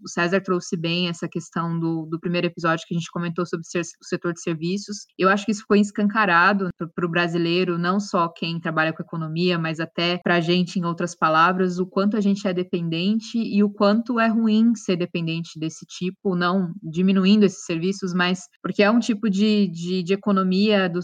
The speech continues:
do terceiro setor que acaba sendo afetada de, de cara, né, quando a gente não pode sair de casa.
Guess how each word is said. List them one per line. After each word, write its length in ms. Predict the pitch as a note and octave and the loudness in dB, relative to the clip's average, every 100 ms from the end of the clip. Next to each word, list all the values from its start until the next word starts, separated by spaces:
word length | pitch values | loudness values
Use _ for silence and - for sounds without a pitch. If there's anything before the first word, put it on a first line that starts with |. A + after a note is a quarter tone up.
| - | -6
do 120 | F3 | -8
terceiro 320 | F#3+ F3+ F3 | -6 -6 -6
setor 260 | F3 F#3+ F3+ | -6 -6 -6
que 120 | - | -4
acaba 260 | G3+ G3 G3+ | -4 -2 -4
sendo 240 | G3+ G3+ | -2 0
afetada 580 | G3+ G#3+ G#3 F#3+ F#3+ G#3+ | 0 -2 2 4 4 2
de, 280 | F#3 G3+ G#3 | 2 0 -2
de 120 | F#3+ | -4
cara, 420 | G#3 A3+ A3+ F#3 E3 | 0 4 4 4 0
né, 140 | E3 | -4
quando 220 | - E3+ | -4 -6
a 20 | |
gente 240 | E3 E3+ - | -4 -6 -4
não 140 | F3+ F3+ | -4 0
pode 240 | F#3 F#3 | -2 0
sair 140 | G3+ | -2
de 120 | G3+ - | -2 0
casa. 400 | F#3+ E3+ D3 | 2 2 -2